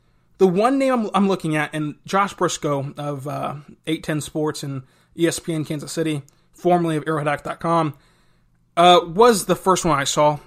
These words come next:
talk about this. I could be wrong. There could have been more talking about it before him, but he was the first one I saw say something, so I'm gonna go and attribute this to him. But that was Dem-, that Demetrius, uh, Demetrius Harris should be back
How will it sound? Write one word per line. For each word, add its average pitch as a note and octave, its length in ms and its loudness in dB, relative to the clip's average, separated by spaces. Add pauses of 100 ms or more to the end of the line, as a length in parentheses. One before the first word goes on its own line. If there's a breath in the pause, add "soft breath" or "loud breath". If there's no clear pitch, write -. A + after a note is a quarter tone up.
(120)
talk E3 240 0
about D#3 240 -2
this. D#3+ 300 -6 (420)
I E3+ 120 4
could F3+ 220 0
be D#3+ 120 -2
wrong. G3 520 0 (320 soft breath)
There D#3 120 -8
could G#3 200 0
have E3+ 140 0
been D3+ 180 -2
more F3+ 520 0
talking F3+ 380 0
about F3 120 -2
it - 40 -8
before C#3+ 200 -6
him, A#3 300 -2 (280 soft breath)
but E3 120 -10
he G#3+ 80 -2
was A#3+ 120 -4
the G3 100 -6
first G3+ 280 -4
one F3 180 -2
I F#3+ 180 0
saw G#3+ 240 -2
say G3 180 -6
something, F#3+ 480 -6 (360 soft breath)
so - 120 -8
I'm D#3 60 -2
gonna D3+ 100 -4
go E3+ 200 4
and D#3+ 80 2
attribute D3+ 340 -2
this - 160 -6
to - 100 -16
him. G#3 280 -4 (400 soft breath)
But - 120 -8
that A3+ 320 0
was F3 220 6
Dem-, D#3 220 -2
that D#3+ 180 -2
Demetrius, F3 380 -2 (160)
uh, D3+ 140 2
Demetrius E3+ 400 -2
Harris D3+ 480 -2
should D#3 300 -6
be C#3+ 160 -2
back C#3+ 340 -8